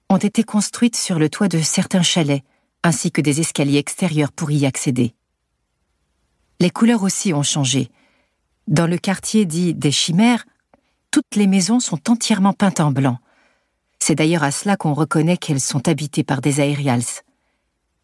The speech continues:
Parfois, dans le ciel, passent des hybrides qui brandissent de longues banderoles. La publicité qu'ils traînent derrière eux vend tour à tour les mérites d'un restaurant gastronomique aérial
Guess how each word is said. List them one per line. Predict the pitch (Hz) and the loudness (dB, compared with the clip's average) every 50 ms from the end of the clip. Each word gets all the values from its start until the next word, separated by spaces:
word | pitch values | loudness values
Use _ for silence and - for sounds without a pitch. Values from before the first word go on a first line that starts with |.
| _ - | _ -4
Parfois, | 160 135 - - - 147 139 - _ - | -4 -4 -4 -6 -6 -6 -6 -6 _ -6
dans | 160 156 | -4 -2
le | 147 147 | -2 -2
ciel, | 143 - - 160 160 170 190 - - - - - _ _ _ _ _ | -2 -2 0 0 0 0 -2 -6 -10 -20 -20 -20 _ _ _ _ _
passent | - 208 190 175 165 | 0 0 0 0 0
des | 147 185 180 160 143 - | 0 0 0 2 0 0
hybrides | 214 160 165 160 214 233 214 - | 0 0 2 2 2 2 2 0
qui | - - 175 | -6 -6 -4
brandissent | 147 - - 196 202 165 - 214 208 190 | -2 0 0 0 0 0 0 -2 -2 0
de | - 147 | 0 2
longues | 143 139 143 185 226 233 202 | 2 4 4 4 4 4 2
banderoles. | 160 160 180 175 139 135 147 139 131 131 135 - _ _ _ _ _ _ _ _ _ _ _ _ _ _ _ _ - | 2 0 -2 -2 0 0 0 0 0 0 -2 -6 _ _ _ _ _ _ _ _ _ _ _ _ _ _ _ _ -2
La | - 175 | 0 0
publicité | - - 196 165 196 196 - - 180 - 208 | 0 -2 -2 -2 -2 -2 -4 -4 -4 -2 -2
qu'ils | 202 - - 147 | -2 -2 -6 -8
traînent | - - - 185 170 147 | -6 -2 -2 0 0 0
derrière | 151 147 143 147 156 151 139 160 | 0 0 0 0 0 0 0 2
eux | 185 214 233 - | 2 0 0 0
vend | - 147 156 190 185 175 | -2 -4 -2 0 -2 -2
tour | - - - 247 220 | -2 -2 0 0 2
à | 202 196 | 2 0
tour | - - - 208 226 233 214 | -2 -2 -2 0 0 0 2
les | 165 170 | 0 0
mérites | 165 170 170 160 175 196 190 - - 147 | 2 2 2 2 2 0 0 -2 -4 -2
d'un | - 160 156 143 | 0 0 2 2
restaurant | 156 165 - - - 185 160 165 170 | 0 0 -2 0 0 0 0 2 0
gastronomique | 156 165 170 - - - 185 165 156 156 151 165 175 - - | 0 0 -2 -2 -2 -2 0 0 2 2 2 0 0 0 0
aérial | 160 156 165 165 160 156 151 139 139 139 | 0 0 0 0 0 0 0 0 0 -2